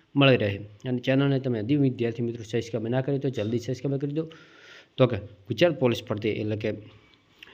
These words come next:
કોન્સ્ટેબલ અને પી એસ આઈ માટે પરીક્ષા તારીખ અંગે જાહેરાત. એટલે કે આપણે અત્યારે જાણી રહ્યા છીએ કે રનિંગની ડેટ, એટલે કે હજી દોડવાની ગ્રાઉન્ડની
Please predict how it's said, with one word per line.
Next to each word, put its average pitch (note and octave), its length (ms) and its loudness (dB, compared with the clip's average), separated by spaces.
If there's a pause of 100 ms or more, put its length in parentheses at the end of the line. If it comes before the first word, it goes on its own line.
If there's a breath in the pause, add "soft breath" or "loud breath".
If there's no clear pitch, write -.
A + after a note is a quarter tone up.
(380 loud breath)
કોન્સ્ટેબલ C#3+ 420 4
અને D3 100 6
પી C3 180 2
એસ B2+ 140 2
આઈ C3+ 60 4
માટે B2+ 220 2
પરીક્ષા B2 420 0
તારીખ A#2 340 0
અંગે G#2+ 220 -2
જાહેરાત. A2 500 0
એટલે A2 140 -2
કે G#2+ 100 -6
આપણે A2 220 -2
અત્યારે A#2+ 280 -2
જાણી A2 280 0
રહ્યા B2+ 220 4
છીએ B2+ 160 -2
કે A#2+ 120 -2
રનિંગની B2+ 440 2
ડેટ, A2+ 200 -2
એટલે - 540 -10
કે A2 100 -2
હજી G#2 200 -4
દોડવાની C3 420 2
ગ્રાઉન્ડની A#2+ 500 4